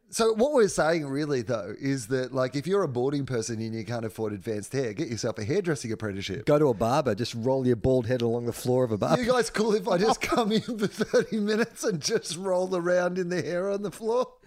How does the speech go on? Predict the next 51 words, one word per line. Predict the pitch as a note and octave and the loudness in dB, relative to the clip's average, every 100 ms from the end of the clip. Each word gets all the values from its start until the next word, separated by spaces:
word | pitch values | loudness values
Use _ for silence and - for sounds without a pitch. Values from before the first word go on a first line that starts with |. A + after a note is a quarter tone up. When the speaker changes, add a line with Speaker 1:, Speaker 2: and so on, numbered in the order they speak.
| - | -2
Speaker 2:
<laughs> | - - - D4 - C4 | -2 -8 -20 -16 -16 0
Podcast | B3 B3 C4+ B3+ - | 2 2 2 2 2
Mike, | C4+ C4 - | 0 -2 0
can | D#4+ | 2
you | |
do | F4 E4 | 4 4
a | G#3+ | 4
bit | F#3+ | 2
of, | D#3 | 2
like, | A#2+ B2 A2+ | 4 2 2
fact | - G#2+ - | -2 -2 0
checking | A2+ A2+ | -2 0
on | A#2 A#2 | 0 0
that? | C3 | 0
Now | E3 G3 | 0 0
I've | A#3 - | 2 2
said | D3+ A#2+ | 2 2
it, | A#2 | 0
it | A#2+ | 0
sounds | C#3 B2 | 0 0
ridiculous, | G#2+ G2+ G2+ G#2+ F2 G2 | 0 0 -2 -4 -4 -4
Speaker 1:
It | C#3+ | 2
Speaker 2:
but | G3+ | 2
Speaker 1:
doesn't | G#3+ A#3 | 2 -6
sound | - D3+ D3 C3+ B2+ | -6 -2 -2 -2 -2
like | A#2 A#2+ | -2 -2
it's | B2 - | -4 -6
true. | - - A2 - - | -12 -8 -8 -8 -12
Like, | C#3 C#3+ D3 | -2 0 2
or | D#3+ | 0
it | D#3+ | 0
sounds | - E3 E3+ D#3 | 0 0 0 0
like | D3 | 0
if | C#3+ C3 | 0 0
it | B2+ | 0
is | B2 C3 B2 | 0 0 -2
true, | - B2 A2 G2+ | -4 -2 -2 -2
it's | A#2+ - | -4 -2
the | |
sort | A#2+ C3 A#2+ | -2 -2 -4
of | A2 | -4
thing | - A2 | -6 -6
we | A2 | -6
would | G2+ A2 | -6 -6
have | - | -4
heard | G#2 G#2 | -4 -4
about | F#2 F#2+ - | -4 -6 -4
by | G#2 | -6
now. | F#2+ F2+ - G2+ | -6 -10 -10 -4
But | A#2+ A#2 - - - | -2 -2 -6 -20 0
Speaker 2:
Well, | G#3 A3 G3+ | 2 2 -2